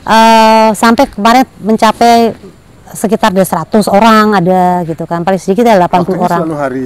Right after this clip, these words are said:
Speaker 1: Iya,
Speaker 2: libur?
Speaker 1: Ahad, hari libur. Karena kan bapaknya kadang masih bekerja Sabtu, jadi kita milih hari, hari Ahad, hari Minggu.
Speaker 2: Minatnya ternyata ada.
Speaker 1: Peminatnya banyak. Jadi kita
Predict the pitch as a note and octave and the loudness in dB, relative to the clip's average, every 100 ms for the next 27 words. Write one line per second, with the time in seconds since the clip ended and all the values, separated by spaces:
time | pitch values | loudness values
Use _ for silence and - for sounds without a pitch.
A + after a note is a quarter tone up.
0 | A#2+ A2 - G#3 - - G#3+ G3+ G3+ - | -10 -12 -4 0 0 -2 -2 0 -2 -4
1 | - F#3+ F#3 F3+ E3 D3+ - - - - | -4 0 0 -2 -6 -8 -12 -20 -16 -6
2 | F3+ G3+ C4 F#3+ - G#3 A3 G3+ A3 G3+ | -2 0 2 2 2 0 0 0 0 -2
3 | F#3 F3+ F#3 E3+ - G3+ F3+ F#3+ A3 - | -2 0 0 -2 -2 -2 0 0 0 -2
4 | G#3 G3+ G3+ F#3 F#3 F3+ - - - - | 0 0 0 0 -2 -4 -6 -20 -20 -20
5 | - F3+ F3+ F#3 F3+ - - F3 G#3 C4 | -10 -2 0 0 -2 -10 -12 -6 -2 -2
6 | - F#3 E3+ F3+ F3 - C3 A#2 A#2 A2+ | -4 -4 -2 -4 -8 -10 -12 -14 -16 -16
7 | B2 A#2 - - - - - - - - | -16 -16 -18 -20 -20 -18 -18 -20 -20 -20
8 | - - - - G3 G3 F#3+ G#3 F3+ E3+ | -20 -20 -14 -2 0 2 0 -2 -2 -4
9 | E3 D#3 - - - G#3 C4+ - | -4 -8 -14 -14 -2 0 0 0